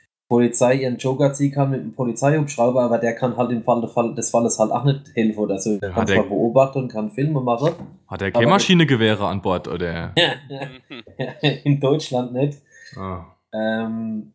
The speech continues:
Speaker 1: und das sind ja lauter so Sachen, wo ich mir halt denk, warum, das ist ja,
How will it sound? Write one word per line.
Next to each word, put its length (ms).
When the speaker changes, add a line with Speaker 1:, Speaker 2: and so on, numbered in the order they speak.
Speaker 1:
und 180
das 100
sind 120
ja 100
lauter 260
so 120
Sachen, 320
wo 100
ich 80
mir 140
halt 160
denk, 180
warum, 400
das 160
ist 140
ja, 80